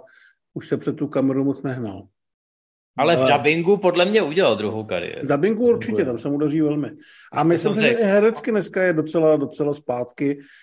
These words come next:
Speaker 1: v nějakých menších rolích, ať už to byly Kingsmeni, nebo teďka ten novej seriál od Mikea Flanagana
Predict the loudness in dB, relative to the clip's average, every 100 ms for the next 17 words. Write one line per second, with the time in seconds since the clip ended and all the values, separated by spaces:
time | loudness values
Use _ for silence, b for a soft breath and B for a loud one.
0 | B B _ -6 -4 -4 -4 -2 -4 -4
1 | -6 -2 0 0 -4 -8 -6 -4 -2 -2
2 | -2 -6 -4 -4 -2 -2 -4 -8 -10 -8
3 | -4 -4 -2 -4 -6 -2 0 0 0 -4
4 | -6 -6 -4 -4 -2 -2 -2 -2 -6